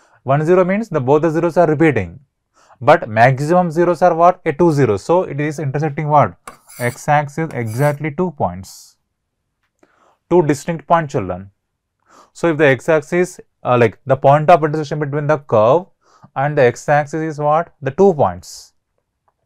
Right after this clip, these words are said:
So two points means what is the conclusion here? The number of zeros are how many?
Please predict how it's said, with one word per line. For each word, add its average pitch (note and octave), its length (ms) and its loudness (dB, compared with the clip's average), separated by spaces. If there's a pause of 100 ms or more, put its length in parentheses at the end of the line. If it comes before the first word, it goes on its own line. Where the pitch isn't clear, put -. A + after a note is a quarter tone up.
(460)
So - 120 -4
two F#3 240 2
points F#3 360 2
means D#3 280 -8
what C#3+ 180 0
is D3 60 -4
the E3 60 -2
conclusion D3+ 500 -2
here? D#3 300 -8 (760)
The B2+ 80 -4
number C3+ 240 4
of E3+ 180 6
zeros D#3+ 220 2
are D#3+ 100 6
how D#3 140 4
many? C#3 280 0